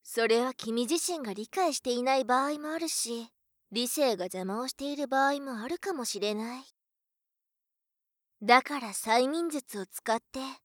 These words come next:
君が持ってる魔女な部分を引き出していこうと思うの。そうすることでもしかしたら、君の想像を超える魔女性癖が見えてくるかもしれない。それはまだわからないけど、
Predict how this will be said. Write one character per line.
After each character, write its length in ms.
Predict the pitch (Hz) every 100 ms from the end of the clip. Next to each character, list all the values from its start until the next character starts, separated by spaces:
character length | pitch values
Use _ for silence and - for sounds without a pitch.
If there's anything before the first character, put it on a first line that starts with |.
| _ _ _ -
君 340 | 254 254 277
が 140 | 311
持 140 | 311 330
っ 20 |
て 180 | - 370
る 140 | 311
魔 200 | 208 208
女 140 | 262 381
な 140 | 277
部 160 | 214 233
分 260 | 254 240
を 60 | 196
引 80 | 180
き 120 | - 247
出 140 | 311
し 80 | 392
て 100 | 453
い 20 |
こ 220 | 370 - 302
う 40 |
と 200 | 294 247
思 220 | 226 254
う 40 | 311
の。 280 | 285 302 311 _ _ _ _ _ _ _ _ _ _ _ _
そ 380 | - - 233 247
う 40 |
す 200 | - 254
る 100 | 254
こ 160 | - 269
と 140 | 285
で 160 | 269 190
も 180 | 190
し 140 | 247 -
か 160 | 285
し 100 | 247
た 180 | - 262
ら、 300 | 294 269 254 _ _ _ _ _ _ _ -
君 360 | 277 285 302
の 120 | 320
想 300 | 330 - 320
像 300 | 320 330 339
を 40 | 349 -
超 120 | 349
え 100 | 339
る 160 | 349
魔 160 | 320 302
女 140 | 294 339
性 120 | 403 403 370 320
癖 120 | 254
が 160 | 247 226
見 180 | 240
え 60 | 403
て 120 | 440
く 120 | - 311
る 100 | 320
か 120 | 320
も 100 | 277
し 140 | -
れ 160 | 247 269
な 240 | 285 294
い。 20 | 339 - _ _ _ _ _ _ _ _
そ 280 | - - 202
れ 140 | 214
は 180 | 233 240
ま 160 | 233 277
だ 100 | 240
わ 180 | 190
か 160 | 180 208
ら 140 | 226
な 100 | 320
い 80 | 339
け 160 | -
ど、 80 | 269